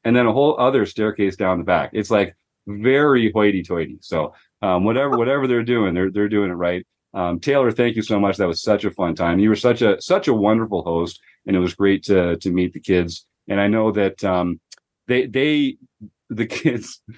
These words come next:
the kids and I had a really fun time, but the guy that's gonna get all the credit for that is their buddy Mitch, who they kept thinking I was. So I think we created some wonderful memories for the kids and Mitch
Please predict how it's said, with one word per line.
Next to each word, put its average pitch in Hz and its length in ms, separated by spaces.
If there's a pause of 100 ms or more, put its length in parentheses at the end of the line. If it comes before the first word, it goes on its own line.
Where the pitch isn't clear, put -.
(240)
the 113 80
kids 135 240
and 131 100
I 113 80
had 107 160
a 98 40
really 104 260
fun 101 260
time, 95 360
but 95 180 (140)
the 104 140
guy 117 240
that's 117 140
gonna 110 220
get 104 160
all 104 160
the 104 80
credit 104 320
for 101 140
that 87 240
is 92 120
their 95 180
buddy 95 340
Mitch, 90 520 (240)
who 113 140
they 107 100
kept 101 300
thinking 95 360
I 85 180
was. 76 380
So 110 120
I 147 100
think 254 240
we 170 100
created 127 400
some 104 200
wonderful 113 360
memories 92 600
for 90 240
the 87 100
kids 90 340
and 82 180
Mitch - 340